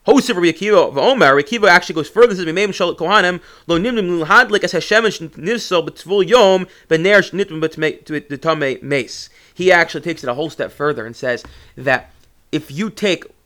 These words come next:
uh, oil, which is, became contact with a Tvul Yom, this is someone who immersed that day, but still has to, but still is not able to eat, tum-, is still not able to eat, um, eat anything, or is not totally pure until sundown, they didn't mind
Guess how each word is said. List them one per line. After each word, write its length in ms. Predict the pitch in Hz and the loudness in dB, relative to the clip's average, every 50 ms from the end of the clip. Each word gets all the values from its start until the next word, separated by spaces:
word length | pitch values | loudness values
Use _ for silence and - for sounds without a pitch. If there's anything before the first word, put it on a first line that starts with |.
| _ _ | _ _
uh, 140 | 135 131 127 - | -2 -2 0 2
oil, 480 | 165 220 254 254 208 147 - - - - | 4 6 8 8 8 6 4 -2 -10 -14
which 200 | - 147 - - | -14 -14 -12 -12
is, 160 | 147 127 - _ _ - 117 | -14 -14 -14 _ _ -20 -18
became 240 | - 147 - 175 156 | -14 -10 -8 -8 -4
contact 220 | - 170 185 - | -2 -2 -2 0
with 80 | 165 147 | -2 -4
a 40 | 131 | -6
Tvul 320 | - - - 180 170 147 | -8 -8 -6 -4 -4 -2
Yom, 300 | 131 139 170 208 247 262 | -2 0 0 0 -2 -2
this 200 | 233 180 139 - | -4 -6 -8 -10
is 100 | 139 131 | -12 -6
someone 260 | - 170 170 160 147 | -6 -4 -4 -4 -6
who 100 | 143 147 | -6 -6
immersed 320 | 139 131 135 165 190 190 190 | -6 -4 -2 -2 -2 -2 0
that 140 | 185 147 147 | 0 0 0
day, 120 | - 175 | 0 -2
but 180 | 170 143 139 135 | -2 -4 -6 -6
still 180 | - - 165 160 | -6 -6 -2 -2
has 140 | 147 139 | -2 -2
to, 240 | - - 151 143 127 - _ _ _ _ | -4 -8 -10 -10 -10 -12 _ _ _ _
but 120 | - 139 - | -12 -12 -10
still 260 | - - 185 180 165 | -4 -2 0 0 0
is 160 | - 156 139 | 0 -2 -2
not 240 | 139 156 156 - - | 0 0 0 0 0
able 180 | 175 180 175 165 | -2 -2 -2 -6
to 100 | - 151 | -8 -10
eat, 120 | 165 160 | -12 -8
tum-, 200 | - 165 160 - - _ | -6 -8 -8 -8 -10 _
is 140 | - 151 147 | -10 -10 -6
still 200 | - 175 175 165 | -4 -2 -2 0
not 200 | 160 170 160 - - | 0 0 -2 0 0
able 420 | 165 196 226 180 170 147 139 - - _ _ _ | 0 0 2 2 0 0 0 -4 -10 _ _ _
to 140 | - 160 - | -14 -12 -8
eat, 240 | - 185 190 180 160 | -4 -2 0 2 2
um, 320 | 151 135 127 123 117 110 - _ _ _ _ _ _ _ _ _ _ _ _ _ | 2 2 2 0 -4 -8 -16 _ _ _ _ _ _ _ _ _ _ _ _ _
eat 140 | - 180 214 | -6 -2 0
anything, 320 | 202 185 160 127 - 151 135 | 0 0 -2 -4 -6 -6 -2
or 140 | 135 127 | -2 -2
is 80 | 131 127 | 0 0
not 200 | 165 170 180 - - _ | 0 0 0 -2 -8 _
totally 340 | - 196 202 202 196 170 151 | -2 0 0 0 0 -2 -4
pure 360 | 139 - - 196 190 190 165 | -8 -6 -4 -2 0 0 0
until 400 | 139 135 - 165 160 143 131 - | -2 -2 -4 -2 -2 -2 -2 -6
sundown, 640 | - - - 170 240 247 185 139 120 113 113 120 135 - _ _ _ - - _ | -8 -4 -2 -2 -2 0 0 -2 -2 -2 -4 -6 -10 -14 _ _ _ -20 -10 _
they 140 | - 170 208 | 2 4 4
didn't 180 | 240 233 190 | 4 4 2
mind 460 | 185 202 226 233 220 196 190 190 185 | 4 4 6 6 6 4 2 0 -2